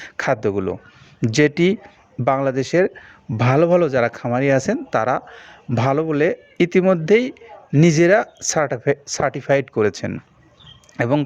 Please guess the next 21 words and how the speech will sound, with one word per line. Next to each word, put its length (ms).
তাদের 200
খামারেও 440
এই 100
খাদ্যটা 440
তারা 180
খাওয়াচ্ছেন। 520
আমরা 260
তার 280
ভিডিও 220
আপনাদেরকে 460
প্রতিনিয়ত 520
দেখাই। 280
তো 80
আমরা 320
চাই 240
যে 80
আপনারাও 380
এই 140
খাদ্যটা 440
আপনার 340
খামারকে 440